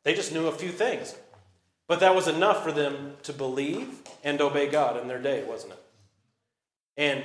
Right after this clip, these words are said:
what we have, we want more, especially on end times things. How is this all gonna end?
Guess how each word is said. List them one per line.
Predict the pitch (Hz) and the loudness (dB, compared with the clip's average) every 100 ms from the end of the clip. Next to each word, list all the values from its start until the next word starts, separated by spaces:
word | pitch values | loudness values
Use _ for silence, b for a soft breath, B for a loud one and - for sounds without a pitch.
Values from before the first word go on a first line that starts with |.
| - - | -8 -2
what | 165 160 | 2 4
we | 262 233 | 4 4
have, | 139 139 175 - - - - | 4 4 2 -4 -12 -16 -2
we | 170 | 2
want | 180 202 175 | 6 6 6
more, | 180 247 - - - - - _ _ _ _ - | 6 6 4 -2 -10 -18 -20 _ _ _ _ -14
especially | - 226 - 190 160 | 2 4 4 2 4
on | 147 147 | 4 2
end | 147 160 | -2 -4
times | 165 165 170 - | -2 -2 -2 -2
things. | 226 - | -2 2
How | 170 262 311 | 8 12 12
is | |
this | 269 233 | 10 8
all | 262 262 | 8 8
gonna | 254 | 4
end? | - 220 190 - | 2 0 -2 -4